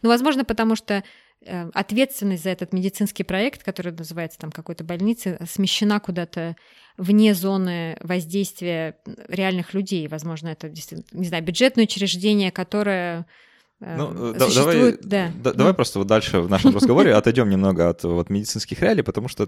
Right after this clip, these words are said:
Speaker 2: я думаю, всем понятно, там все грустно.
Speaker 1: Да, да.
Speaker 2: Э,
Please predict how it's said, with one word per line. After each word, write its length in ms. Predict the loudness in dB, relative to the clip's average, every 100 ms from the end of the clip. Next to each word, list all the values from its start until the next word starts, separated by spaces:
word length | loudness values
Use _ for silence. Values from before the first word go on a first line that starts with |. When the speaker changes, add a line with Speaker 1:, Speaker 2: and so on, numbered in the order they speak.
| -4
Speaker 2:
я 120 | 0 2
думаю, 160 | 2
всем 160 | 2 2
понятно, 260 | 2 0
там 120 | -2 -2
все 220 | 2 4
грустно. 440 | 4 2 2 0
Speaker 1:
Да, 300 | 2 2 2 -2
да. 140 | -4 0
Speaker 2:
Э, 560 | 2 2 0 -2 -6